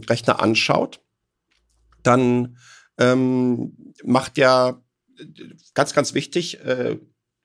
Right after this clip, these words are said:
in dem Bereich ist eigentlich die, ähm,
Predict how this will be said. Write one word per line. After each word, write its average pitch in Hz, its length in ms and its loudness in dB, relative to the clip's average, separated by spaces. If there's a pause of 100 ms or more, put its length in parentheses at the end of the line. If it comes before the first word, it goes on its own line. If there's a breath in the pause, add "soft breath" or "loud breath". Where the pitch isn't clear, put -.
(340)
in 117 200 -4
dem 160 180 2
Bereich 147 480 2
ist - 240 -6
eigentlich 139 880 0
die, 113 520 -2 (460 loud breath)
ähm, 110 640 -2